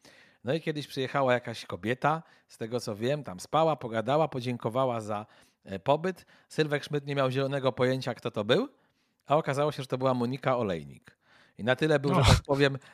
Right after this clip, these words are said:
Speaker 1: e, odgrodzony od świata niekolarskiego, że jej nie poznał. Nie wiem, czy to jest prawda, ale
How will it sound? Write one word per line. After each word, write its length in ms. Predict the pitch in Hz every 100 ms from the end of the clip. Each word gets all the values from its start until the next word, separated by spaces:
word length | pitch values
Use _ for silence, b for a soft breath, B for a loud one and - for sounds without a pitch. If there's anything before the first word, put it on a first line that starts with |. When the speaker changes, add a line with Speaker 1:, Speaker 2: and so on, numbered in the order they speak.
| b
Speaker 1:
e, 240 | 120 123 120 - _ -
odgrodzony 680 | 165 139 156 143 170 165 139
od 160 | 143
świata 400 | - 151 156 143
niekolarskiego, 800 | 151 - 147 135 131 - 190 180
że 100 | 160
jej 140 | 147 139
nie 120 | 131
poznał. 340 | 110 101 113
Nie 120 | 170
wiem, 120 | 220 160
czy 60 |
to 80 | 156
jest 140 | 151
prawda, 440 | - 151 123 151 269
ale 320 | 160 190